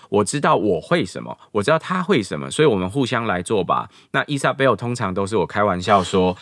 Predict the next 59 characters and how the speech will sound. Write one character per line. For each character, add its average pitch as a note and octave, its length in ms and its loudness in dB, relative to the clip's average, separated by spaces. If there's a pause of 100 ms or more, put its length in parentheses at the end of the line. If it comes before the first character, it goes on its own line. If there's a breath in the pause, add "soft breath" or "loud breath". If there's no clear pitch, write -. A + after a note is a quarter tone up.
(220 loud breath)
我 G2 100 0
去 B2 100 2
参 C3 200 -2
加 B2+ 100 0
黑 B2 160 -2
客 B2+ 160 2
松 G#2+ 240 0
的 G2 100 2
时 G#2+ 120 0
候， G#2 80 4
他 G#2+ 160 -4
是 B2 100 -4
那 A2 80 -2
个 G2+ 80 -4
大 G2+ 180 -2
姐 - 220 -14
头， - 180 -10 (140)
他 C3+ 140 4
会 D3 120 6
协 G2+ 260 2
助 A#2+ 280 2
去 B2 240 0
帮 A#2+ 180 0
忙 G#2 160 0
张 A2 160 2
罗 F#2+ 160 2
资 G2+ 200 -4
源， F2 240 -2 (260 loud breath)
然 G#2+ 100 -2
后 C3 80 2
直 B2 140 -6
接 A#2+ 140 2
分 A#2 180 0
配 B2+ 180 0
说 G2+ 140 0
：“嘿， A2+ 220 0
James， F#2+ 340 -8
你 F2 100 -4
去 A2 120 -4
做 A#2 180 2
什 F2 100 -10
么？” A#1 220 -10
然 G#2+ 140 0
后 B2+ 100 2
谁 G#2+ 140 -2
去 B2+ 120 -4
做 B2 160 2
什 F2+ 160 -4
么？ G1+ 160 -12 (300 loud breath)
那 C#3 340 0 (200 soft breath)
少 F2+ 240 -2
资 C#3+ 200 -8
源 A#2 160 2
的 G#2+ 120 0
时 G#2 100 -2
候 G#2+ 160 4
来 F#2+ 160 0
讨 F2 220 -2
论， G#2+ 240 2